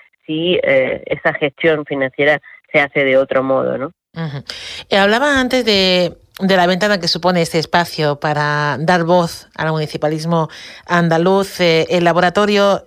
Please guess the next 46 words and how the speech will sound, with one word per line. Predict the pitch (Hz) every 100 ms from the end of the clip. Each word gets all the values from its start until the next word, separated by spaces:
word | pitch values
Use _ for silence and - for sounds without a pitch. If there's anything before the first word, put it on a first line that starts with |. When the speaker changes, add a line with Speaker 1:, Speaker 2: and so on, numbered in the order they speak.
| _ -
Speaker 2:
eh, | 165 160 151
estas | 190 190 196 180
sesiones | - 165 214 202 185
también | 180 170
se | 165
realizan | 170 160 165 175 175
con | 170
la | 160
colaboración | 156 156 147 147 175
de | 151
esta | -
casa, | 156 185 - 160 - - - -
ema | 190 190 175
R | 160
T | 151 180
V. | 180 165
¿Qué | 208
importancia | 233 233 214 208
tiene | 147 123 120 - - - -
ese | 160 165
tipo | 175 175
de | 170
acuerdos | 170 180 170 170
para | 175 165
visibilizar, | 160 - 160 151 - 175 170 - - - -
eh, | 170 165
los | 165
problemas | 165 170 180 180
locales | 170 170 180 190 -
y | 196
también | 185 180 196 214
estos | 214 214
foros | - 208 202
para | 202 170
buscar | 165 185 190
soluciones, | 202 185 240 220 165
que | 165
en |
definitiva | 156 160 165 165 175
es |
de | 175
lo |
que | 165
se | 165 175
trata, | 190 156 123
¿no? | 135